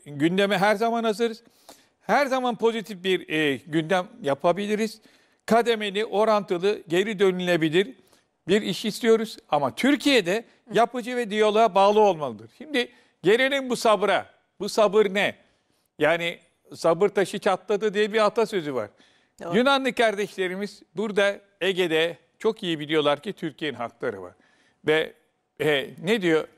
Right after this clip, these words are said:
Speaker 1: rahmetli Demirel? "Evet," diyor, "Ege bir denizdir ama bir Yunan denizi de değildir," diyor.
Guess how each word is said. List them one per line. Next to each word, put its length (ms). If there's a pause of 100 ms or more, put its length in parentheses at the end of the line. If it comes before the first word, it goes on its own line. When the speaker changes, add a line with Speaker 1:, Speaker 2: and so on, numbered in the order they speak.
(180)
Speaker 1:
rahmetli 540
Demirel? 380 (580)
"Evet," 300
diyor, 140
"Ege 280
bir 180
denizdir 600
ama 260
bir 140
Yunan 380
denizi 360
de 120
değildir," 460
diyor. 220